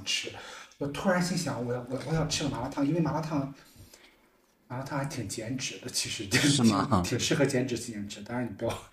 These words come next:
Speaker 1: 不要吃什么酱啊，这乱七八糟的。那它是一家，<clears throat> 就宣称自己是老式儿的东北的麻辣烫的那种。
Speaker 2: 嗯。对，对，而且关键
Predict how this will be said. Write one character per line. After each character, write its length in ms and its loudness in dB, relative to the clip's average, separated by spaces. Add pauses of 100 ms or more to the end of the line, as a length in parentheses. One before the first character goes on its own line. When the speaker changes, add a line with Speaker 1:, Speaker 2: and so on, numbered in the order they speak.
(240)
Speaker 1:
不 80 0
要 180 8
吃 260 0
什 120 -4
么 100 -2
酱 280 2
啊， 180 -8
这 140 -14
乱 120 -4
七 100 -12
八 100 -10
糟 80 -14
的。 60 -16 (960)
那 120 12
它 180 6
是 180 8
一 80 10
家， 320 12 (380)
<clears throat> 340 10
就 140 10
宣 240 12
称 180 8
自 140 4
己 100 6
是 220 6
老 160 8
式 160 4
儿 80 8
的 80 6
东 220 8
北 100 4
的 80 -4
麻 160 -4
辣 80 -4
烫 240 0
的 100 -4
那 120 0
种。 100 10
Speaker 2:
嗯。 80 6
对， 240 4 (300)
对， 100 -2
而 100 8
且 220 10
关 240 10
键 100 12